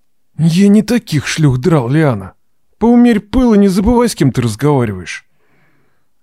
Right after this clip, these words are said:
Можешь шутить, но даже не пытайся меня унизить.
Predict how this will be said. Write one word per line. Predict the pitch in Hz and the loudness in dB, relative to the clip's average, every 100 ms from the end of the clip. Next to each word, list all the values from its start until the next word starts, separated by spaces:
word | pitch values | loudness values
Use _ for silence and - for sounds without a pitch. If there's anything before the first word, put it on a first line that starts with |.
| _ - | _ 0
Можешь | 180 214 165 165 | 4 4 2 0
шутить, | - 190 156 202 165 - - | 0 -2 2 0 0 -6 0
но | 135 | 2
даже | 151 165 151 | 4 2 2
не | 165 | 2
пытайся | - 175 196 - | 0 0 -2 0
меня | 139 143 | 0 2
унизить. | 170 175 143 107 110 | 4 4 2 0 -8